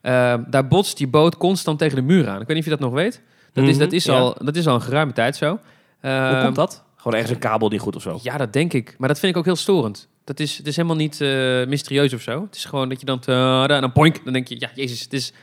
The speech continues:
Speaker 1: dit zijn geen botsbootjes in Duinrel. Kom op."
Speaker 2: <laughs>
Speaker 1: Hopelijk kunnen ze dat fixen.
Speaker 2: Ja, nou ja, ze gaan wel, eh, dat vind ik nog wel interessant. En dat wil ik nog aan jou vragen. Ze zeggen, eh, "Na sluitingstijd halen we de boten eruit... en pompen we het water over in de Vondelpla-, Vondelplas. Dus
Speaker 1: Ja.
Speaker 2: alles gaat eruit."
Speaker 1: Ja.
Speaker 2: Maar er zit toch chloor in dat, eh?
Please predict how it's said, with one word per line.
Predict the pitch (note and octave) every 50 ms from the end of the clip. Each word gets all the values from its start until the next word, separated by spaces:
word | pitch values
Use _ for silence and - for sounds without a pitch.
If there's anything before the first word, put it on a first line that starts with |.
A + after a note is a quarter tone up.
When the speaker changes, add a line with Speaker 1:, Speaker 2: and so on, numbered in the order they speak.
| - - B2
Speaker 1:
dit | D3+ C#3+
zijn | - E3+ D3+
geen | C#3+ D3 C3 B2+
botsbootjes | A#2 D#3+ D3 C#3+ C3 C#3 C#3+ C#3 -
in | B2+ B2
Duinrel. | B2+ C3 D#3 D#3 B2+ A2+ B2
Kom | - D#3+ D3+
op." | C3+ - - - A3+ - -
Speaker 2:
<laughs> | - F3 -
Speaker 1:
Hopelijk | - D3+ F#3 F3+ F#3 E3 E3+
kunnen | F#3+ F3+ D#3+
ze | C#3 D3
dat | D3 C#3
fixen. | - D3 B2+ A#2+ F2
Speaker 2:
Ja, | -
nou | B2+ D#3 F3+
ja, | F#3
ze | E3+ F#3+
gaan | - A3 A#3 A#3+
wel, | G#3 F3+ E3 F#3 G3+ - -
eh, | - D#3 D3+ D3+ D3+ C#3+
dat | - C#3 C#3 F3+ F3+
vind | -
ik | F3+
nog | D#3+ E3+
wel | F3 -
interessant. | - - - - G3+ E3+ D#3 E3+ - - _ _
En | -
dat | C3+ C#3+
wil | D3+ D#3
ik | D3+
nog | D3 C#3+
aan | C#3 B2+
jou | A2 A2
vragen. | A#2+ - G3+ G#3 D3+ - - C3+ E3+ - _ _ _ _ _ _
Ze | - - C#3
zeggen, | B2 D#3 G#3+ A3 E3 C#3+ D3+ G#3 A3+ - _ -
eh, | - B2+ C3 B2+ C3 C3 C3 C3 C3 B2 -
"Na | - C3+ D#3+ F#3 G#3+
sluitingstijd | F3+ - - F#3 F#3+ - - G3+ F#3 - F3+ F3+ F#3
halen | F3 E3 D#3 D3+
we | D3 C3+
de | B2+ B2
boten | B2 C#3 F#3+ G3+ A3 F3+
eruit... | F3 D3 C3 D3+ F#3 A3 -
en | - - D#3
pompen | - F#3 F3+ F3+ - C3+
we | C3+
het | C3+ B2+
water | D3 D#3 F3+ F#3 - D#3 -
over | D3+ F3 F3 D3 D#3+ -
in | B2+ D#3
de | D3 D3
Vondelpla-, | C#3 F#3 F3 D#3 A#2+ G2+ - G#2 E2+ - - A#2+
Vondelplas. | - F3 E3+ C#3 G#2+ - - E2 - - -
Dus | A2+ A#2
Speaker 1:
Ja. | C3 C#3
Speaker 2:
alles | C#3 E3+ -
gaat | - F3+ E3+
eruit." | G3+ E3+ A#2 G#2+ - - -
Speaker 1:
Ja. | G3+ C#3 A#2 - - - _ _ _
Speaker 2:
Maar | - F3
er | F#3
zit | G3+ A#3+
toch | G3+ F3 - -
chloor | A3 C4+ D#4 D4+ B3 E3 B2
in | - C#3 C3 B2
dat, | A#2 A2 A2+ - -
eh? | G#2